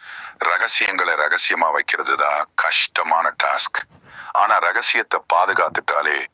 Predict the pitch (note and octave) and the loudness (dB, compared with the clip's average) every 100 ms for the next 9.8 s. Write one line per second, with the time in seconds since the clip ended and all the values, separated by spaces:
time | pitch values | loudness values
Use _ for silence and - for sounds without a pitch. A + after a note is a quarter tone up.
0 | _ _ _ _ _ _ - G#2+ B2 D#3 | _ _ _ _ _ _ 0 2 4 2
1 | - A#2+ - A#2 G#2 F2 F2 E2+ E2+ E2+ | 0 0 0 0 0 0 2 2 2 2
2 | E2 D#2+ E2 - E2 E2 D#2 D2 C#2 - | 2 0 -2 0 0 0 -2 0 0 0
3 | D#2 E2 D#2+ D2 C#2 - C2+ - _ - | 0 -2 -4 -6 -4 -4 -4 -8 _ -4
4 | D#2+ D#2+ C2 - - F2 E2 D#2 F2 F#2+ | -2 -2 -4 -6 -6 -2 -2 0 0 0
5 | A#2+ A#2 G#2+ A2 G#2 G2 - F2+ G2+ G#2 | 0 2 2 2 0 -2 -2 -2 -2 0
6 | D#2+ D2+ - - - E2+ F2 F2+ A2 - | 0 0 -2 -4 -2 0 2 2 0 0
7 | G#2 G#2+ - F2 F2 E2 - D2 C#2+ D2 | 0 2 2 2 2 0 0 0 0 0
8 | - - - - - - E2 E2+ F#2+ A#2+ | -4 -10 -20 -12 -4 -2 0 0 2 2
9 | B2 A#2+ A#2 A#2 A2+ G#2 A2 A2 | 2 2 2 2 2 0 -2 -2